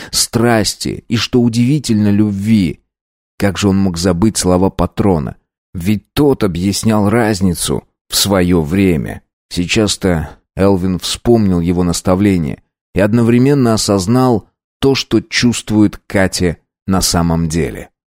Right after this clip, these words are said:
Через десять минут Глаша покинула комнату Блэра, как ни в чем не бывало. На шее и следов-то не осталось, разве что два розоватых пятнышка. А граф сытый,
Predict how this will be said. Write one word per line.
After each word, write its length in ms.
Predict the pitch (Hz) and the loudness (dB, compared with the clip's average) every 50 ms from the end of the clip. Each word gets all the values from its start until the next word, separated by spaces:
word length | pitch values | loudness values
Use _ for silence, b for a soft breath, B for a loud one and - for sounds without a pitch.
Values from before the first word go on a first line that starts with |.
| _ _ - | _ _ -4
Через 280 | - 117 113 117 107 | 0 2 2 2 2
десять 320 | 101 131 175 175 165 123 104 | 2 0 0 2 2 2 2
минут 360 | 113 113 117 143 175 160 113 | 2 2 4 2 2 2 0
Глаша 420 | 90 98 113 131 147 151 - 113 | 2 2 2 2 2 2 0 0
покинула 520 | 82 107 98 - - 151 147 123 104 98 90 | 0 0 -2 0 0 0 2 4 2 2 2
комнату 460 | - 117 117 113 104 95 - - 95 | 0 0 0 2 2 0 0 0 -2
Блэра, 380 | 87 87 120 165 170 156 131 | 0 2 2 4 4 2 2
как 260 | 101 - 139 139 - - | 0 0 -2 -2 0 0
ни 120 | 110 98 | -2 -2
в 80 | - - | -2 0
чем 220 | - 117 113 113 | 0 0 2 2
не 80 | 110 101 | 2 2
бывало. 520 | 87 101 98 87 92 87 78 65 55 - _ _ _ _ _ - | 2 0 0 2 2 2 2 0 -2 -8 _ _ _ _ _ -6
На 140 | - 92 107 | -2 -2 0
шее 280 | 113 - - 208 196 143 | 0 0 0 2 4 4
и 80 | 113 | 4
следов-то 540 | 98 - 95 98 101 110 170 170 - - 113 | 2 2 0 0 2 2 0 0 0 0 0
не 120 | 95 95 92 | 2 2 0
осталось, 540 | 90 85 - - 87 78 73 65 - - _ _ _ - | 0 -2 -2 -2 -2 0 0 -2 -6 -10 _ _ _ -4
разве 320 | - 107 127 117 113 110 | -2 0 0 0 0 0
что 200 | 95 - - 101 | -2 0 -2 -4
два 360 | 87 80 82 87 107 127 139 143 | -4 -2 -2 0 0 2 2 2
розоватых 640 | 143 120 95 104 92 87 92 90 85 - 90 - - | 2 0 0 0 2 2 2 0 0 -2 -4 -4 -2
пятнышка. 640 | - 104 92 82 - - 69 - - - - - - _ _ _ _ _ _ | -2 0 0 0 -2 -6 -10 -10 -10 -10 -12 -12 -12 _ _ _ _ _ _
А 120 | - 82 90 | -4 -4 -2
граф 300 | 87 110 120 110 98 - | 0 0 0 0 0 -2
сытый, 500 | - - - 139 139 127 - 120 87 | -4 -2 0 0 0 0 -2 -4 -6